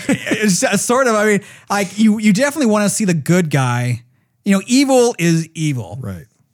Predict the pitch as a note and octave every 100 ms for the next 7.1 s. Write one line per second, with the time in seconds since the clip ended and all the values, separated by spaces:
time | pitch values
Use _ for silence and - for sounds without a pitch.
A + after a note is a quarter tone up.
0 | - - G#3 D#3+ C3 C#3+ A#2 D2 - -
1 | - E2+ - G2 - A#2 A2 F#2+ - -
2 | _ - E3 D#3+ - - A#2+ G2+ D2+ C#2
3 | E2 C#2+ A#1 C#2+ D#2 G2+ F#3 D2 _ _
4 | _ E2+ D2+ - D2 D2 _ _ _ _
5 | _ _ _ _ F3+ _ _ - G2+ F#2+
6 | G2+ G#2 G2 A#2+ A2+ A#2 A2+ B2+ C#3+ C3+